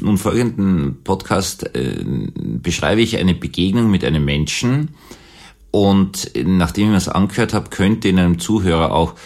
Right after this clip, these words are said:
die Fraglichkeit aufkommen, ob, äh, dieser Pfarrer einfach die Vertraulichkeit bricht. Ich möchte in besonderer Weise darauf hinweisen,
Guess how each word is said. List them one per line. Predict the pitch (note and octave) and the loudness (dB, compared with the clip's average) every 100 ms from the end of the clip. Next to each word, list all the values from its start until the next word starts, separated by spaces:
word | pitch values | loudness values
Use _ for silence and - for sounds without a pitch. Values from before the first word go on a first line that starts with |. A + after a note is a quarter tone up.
| - - | -20 -10
die | - | -8
Fraglichkeit | - C#2 D#2+ G2 F#2 G2 F2 - | -2 2 2 2 0 0 0 0
aufkommen, | D#2 D2+ - F2 F2 F#2+ G2 F#2 - - - _ | 0 -2 -2 0 4 4 2 -2 -14 -20 -20 _
ob, | - F2+ F2+ - | -2 0 -2 -4
äh, | - F2 - | -2 -2 -2
dieser | F#2 F2 | -2 -2
Pfarrer | F2+ - D2 F2+ | -2 0 2 2
einfach | C2+ F2+ F2+ | 2 0 -2
die | - | -2
Vertraulichkeit | F2 F2 - D#2+ E2+ E2+ - D#2+ D2 - - _ - | -4 -4 0 2 2 0 -2 -2 -2 -6 -20 _ -8
bricht. | - D#2 C2+ - - - - _ _ - - - - - - | -4 -2 -4 -10 -18 -20 -20 _ _ -20 -20 -20 -20 -20 -4
Ich | F2+ | 0
möchte | A2 A2+ | 2 2
in | A2+ | 0
besonderer | G2+ G#2 A2+ A2 | 2 2 2 2
Weise | E2+ F2 | 2 0
darauf | F#2 F#2 F2 | 0 -2 0
hinweisen, | G#2+ A2+ F#2 F2+ G2+ | 0 2 2 2 0